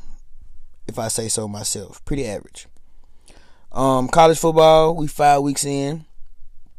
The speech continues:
Week six starts Saturday. Uh, I think Friday or Saturday, but, um, of course,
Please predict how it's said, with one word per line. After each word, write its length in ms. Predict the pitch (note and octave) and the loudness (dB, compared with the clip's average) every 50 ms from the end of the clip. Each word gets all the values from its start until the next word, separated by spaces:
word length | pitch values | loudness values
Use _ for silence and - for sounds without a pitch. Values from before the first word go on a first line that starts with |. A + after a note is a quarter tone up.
| - - - - - - - - | -16 -16 -16 -18 -20 -18 -14 -10
Week 240 | C3 B2+ C#3 C#3 C3 | -4 0 0 0 2
six 280 | - - D3+ C#3+ - - | 0 -2 -2 -2 -4 -4
starts 280 | - C3+ C3+ C3 - | -4 -4 -4 -4 -4
Saturday. 600 | - - C#3 C#3 C3 C3+ C3+ C3+ C3+ C#3 D#3 - - - - - - - - - - _ _ - - - - | -4 -4 -4 -4 -4 -2 -2 -2 -2 -4 -6 -8 -14 -18 -20 -20 -20 -20 -20 -20 -20 _ _ -20 -16 -12 -8
Uh, 80 | B2 C3 | -6 -4
I 40 | |
think 180 | C3+ D#3+ D#3 - | -4 -4 -4 0
Friday 260 | - D#3 D3+ C#3+ D3 | 4 4 4 4 4
or 80 | D3 C#3+ | 0 0
Saturday, 440 | - - C3+ C3 B2+ B2+ B2+ C3 C3 | 0 0 0 0 0 0 0 -2 -2
but, 280 | B2 B2+ B2 A#2+ - | -2 -2 -2 -2 -2
um, 400 | - B2 B2 A#2+ B2 A#2+ A#2+ B2 | -6 -6 -6 -6 -6 -6 -8 -8
of 120 | C3+ - - | -8 -6 0
course, 460 | - C#3+ C3+ C3+ - - - - | 2 2 2 2 0 -4 -8 -10